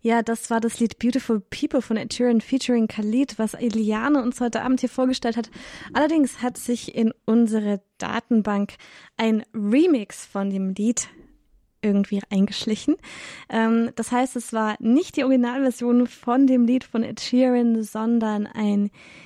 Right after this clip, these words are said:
E D M Remix, der hier gelaufen ist. Deswegen, das Lied ist wirklich wunderschön, würde ich dir zu Hause raten, es dir einfach so auf Spotify oder YouTube nochmal anzuhören,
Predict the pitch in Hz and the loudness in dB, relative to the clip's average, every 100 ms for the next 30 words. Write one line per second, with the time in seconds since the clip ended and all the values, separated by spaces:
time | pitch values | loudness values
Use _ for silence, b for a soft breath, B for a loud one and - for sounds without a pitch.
0 | B B - 262 240 220 220 220 - _ | B B 0 2 2 0 0 0 -4 _
1 | 220 208 240 247 214 214 - - - 208 | -4 2 4 6 4 -2 -10 -16 -14 -10
2 | - 208 202 202 - - - 214 202 196 | -2 0 0 -2 -8 -14 -2 0 2 0
3 | 240 _ - 202 196 - 240 262 - - | -6 _ -2 0 0 -2 -2 -2 -4 -6
4 | 233 - 233 233 226 226 b b b b | -6 0 2 4 2 0 b b b b
5 | b b _ 226 - 262 233 - - 214 | b b _ -6 0 0 0 -8 -4 -2
6 | 247 233 233 233 226 - 226 214 214 - | 0 0 2 2 2 -2 0 0 0 -4
7 | 208 214 208 - 202 214 190 196 196 185 | -4 -2 -4 -6 -4 -2 -2 -2 -2 -4
8 | 185 - 196 - 208 - 220 233 214 - | -4 -4 -6 -4 -6 -4 -4 0 -2 0
9 | 220 - - 254 269 B B B 254 - | -4 -4 -2 0 0 B B B -10 -8
10 | 208 202 - 208 202 202 214 214 220 196 | -8 -8 -4 -2 2 2 0 -4 -6 -2
11 | 202 190 214 233 - 208 - 208 208 208 | 0 0 0 0 0 -6 -2 0 2 0